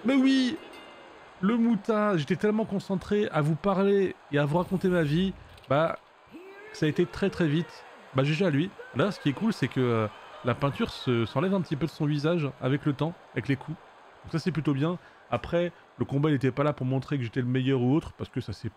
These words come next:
pas du tout montré. Et ça se voit que j'ai perdu beaucoup de niveau sur le jeu, hein, à force de pas jouer, bah, on perd du niveau, c'est comme tout. Il faut, euh, entraîner son cerveau, c'est un muscle. Si on arrête de jouer à un jeu pendant un moment,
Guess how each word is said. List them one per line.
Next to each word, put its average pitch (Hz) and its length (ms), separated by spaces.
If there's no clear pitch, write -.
pas 170 80
du 139 140
tout 143 120
montré. 143 380
Et 135 60
ça 143 120
se 135 60
voit 165 120
que 175 60
j'ai 147 100
perdu 139 240
beaucoup 190 240
de 202 40
niveau 208 280
sur 190 180
le 180 120
jeu, 190 240
hein, 139 160
à - 100
force 156 220
de 135 80
pas 160 180
jouer, 170 280
bah, 123 60
on 135 60
perd 202 160
du 202 100
niveau, 175 340
c'est 135 140
comme 190 160
tout. 180 220
Il 127 60
faut, 160 300
euh, 113 340
entraîner 175 360
son 165 140
cerveau, 151 460
c'est - 140
un 139 80
muscle. 185 260
Si - 80
on 143 60
arrête 151 160
de 151 80
jouer 147 160
à 151 60
un 151 120
jeu 151 140
pendant 131 240
un 131 60
moment, 143 320